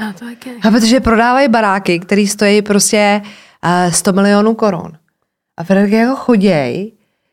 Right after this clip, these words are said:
Speaker 2: Víš, jako, že baví se o těch částkách, jako kdybyste tady prodávali dům jako za pět míčů.
Speaker 1: Jo, jo, mhm.
Speaker 2: A i ty jako provize.
Speaker 1: No to budeš mít, kurník,
Speaker 2: Přijde
Speaker 1: jinou
Speaker 2: ta-, a no,
Speaker 1: provizi
Speaker 2: počkej,
Speaker 1: ze
Speaker 2: ale tam je
Speaker 1: sto milionového
Speaker 2: prostě
Speaker 1: baráku.
Speaker 2: matka, která jako,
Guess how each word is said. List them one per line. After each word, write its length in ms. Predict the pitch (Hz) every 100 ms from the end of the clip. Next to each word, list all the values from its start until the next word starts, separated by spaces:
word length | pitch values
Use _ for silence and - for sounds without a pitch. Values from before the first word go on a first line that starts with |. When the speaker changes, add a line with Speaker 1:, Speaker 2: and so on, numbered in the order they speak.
| -
Speaker 2:
Víš, 220 | 277 -
jako, 200 | 285 262
že 100 | 254
baví 280 | 233 233 254
se 140 | 269
o 80 | 247
těch 160 | 247 240
částkách, 500 | 254 233 - 247 220
jako 180 | 247 254
kdybyste 340 | 247 247 262
tady 180 | 269 302
prodávali 520 | 294 247 226 226 220
dům 200 | 196 190
jako 180 | 202 202
za 100 | 202
pět 180 | 202 196
míčů. 520 | 190 190 - 160 160 _ _ _ 214 226
Speaker 1:
Jo, 300 | 277 269 269 269
jo, 260 | 233 240 233 -
mhm. 260 | 220 214 240 - -
Speaker 2:
A 80 | 156
i 120 | 196
ty 100 | 220
jako 220 | 202 202
provize. 560 | 214 220 262 262 226 185 - - - _ _ _ _ - - -
Speaker 1:
No 100 | 220
to 80 | 190
budeš 240 | 170 165
mít, 160 | 170 -
kurník, 200 | 170 170
Speaker 2:
Přijde 180 | 311 190
Speaker 1:
jinou 180 | 208 339
Speaker 2:
ta-, 40 |
a 40 | 247
no, 80 |
Speaker 1:
provizi 260 | 320 247 220
Speaker 2:
počkej, 140 | 381
Speaker 1:
ze 60 | 185 226
Speaker 2:
ale 120 | 226
tam 80 | 202
je 0 |
Speaker 1:
sto 80 | 247
milionového 200 | 285 -
Speaker 2:
prostě 300 | 339 320 320
Speaker 1:
baráku. 180 | 277 240
Speaker 2:
matka, 560 | - - 170 139 156 240 - _ -
která 580 | - 254 269 277 277 269
jako, 640 | 226 220 247 247 247 247